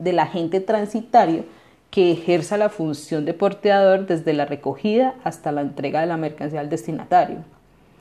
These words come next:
Este documento sirve como comprobante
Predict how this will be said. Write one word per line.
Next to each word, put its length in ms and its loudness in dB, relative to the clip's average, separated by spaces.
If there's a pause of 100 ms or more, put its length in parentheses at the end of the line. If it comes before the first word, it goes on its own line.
(400)
Este 220 4
documento 680 2
sirve 480 2
como 280 0
comprobante 1000 -2